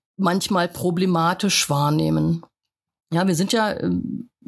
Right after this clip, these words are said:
Teil unserer Arbeit ist es eben so viel, wie es eben geht, Prozessbeobachtung auf Stationen zu machen. Und wir beobachten auch regelhaft die Compliance der Händedesinfektion, weil ja die Charité an der Aktion Saubere Hände teilnimmt.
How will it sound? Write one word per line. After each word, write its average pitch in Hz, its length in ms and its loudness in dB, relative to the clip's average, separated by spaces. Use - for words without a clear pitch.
Teil 185 220 0
unserer 180 260 2
Arbeit 208 320 0
ist 190 140 0
es 202 140 0
eben 190 220 0
so 202 100 0
viel, 208 320 0
wie 190 100 2
es 180 140 -2
eben 175 280 -2
geht, 196 360 -2
Prozessbeobachtung 202 880 0
auf - 140 -2
Stationen 196 440 0
zu 185 120 0
machen. 226 380 -2
Und 208 360 0
wir 185 100 2
beobachten 190 440 -2
auch - 160 -4
regelhaft 208 600 0
die 196 180 2
Compliance 190 440 0
der 185 100 2
Händedesinfektion, 208 1040 0
weil 185 240 2
ja 185 200 2
die 180 120 2
Charité 180 640 0
an 165 100 0
der 165 120 2
Aktion 196 320 0
Saubere 170 280 0
Hände 240 280 2
teilnimmt. 226 580 -2